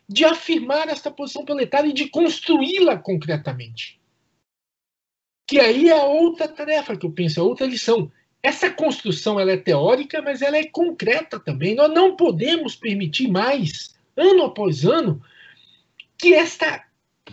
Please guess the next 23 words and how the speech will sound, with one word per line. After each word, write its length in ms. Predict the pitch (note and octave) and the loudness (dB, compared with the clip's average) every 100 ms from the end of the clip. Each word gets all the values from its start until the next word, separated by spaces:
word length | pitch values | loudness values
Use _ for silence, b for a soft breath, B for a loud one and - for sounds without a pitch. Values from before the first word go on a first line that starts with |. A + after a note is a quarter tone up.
| - - _ _ _ | -20 -20 _ _ _
que 100 | - | 0
esta 380 | D4+ E4 E4 D4 | 2 2 -2 -6
podridão 920 | - - D#4 D#4+ C4 A#3+ D3+ G#3+ D4 E3 | -6 0 2 2 0 -2 2 2 2 -4
que 120 | - | -4
é 40 | F3+ | -4
o 80 | |
capitalismo 540 | D#3+ F3+ - D#3+ F#3 F3 | -4 -10 -8 -8 -6 -6
no 120 | E3 | -6
Brasil 480 | C#3+ C3+ A#2+ F#3 G#3+ | -6 -10 -8 -6 -2
e 40 | |
no 120 | D3+ | -2
mundo, 500 | C3+ E3 D4+ F#3+ C3 - _ _ _ _ _ - | 2 0 0 -4 -6 -12 _ _ _ _ _ -4
muito 440 | G3 F#4 G#4 - | 2 4 2 0
mais 280 | B3 C#4 G#3 | 0 -2 -2
exposto 680 | G3+ - - C#4 D#4 - E3 | -8 -6 2 4 4 -2 -8
com 140 | G#3+ | -6
o 40 | F3+ | -4
que 120 | E3 | -4
foi 200 | G#3+ G3+ | -2 0
dois 180 | D#3+ D3 | 2 2
mil 140 | D3+ | 2
e 40 | |
vinte, 540 | C3 G#3 E4 D#4+ - | 0 -2 -2 -2 -6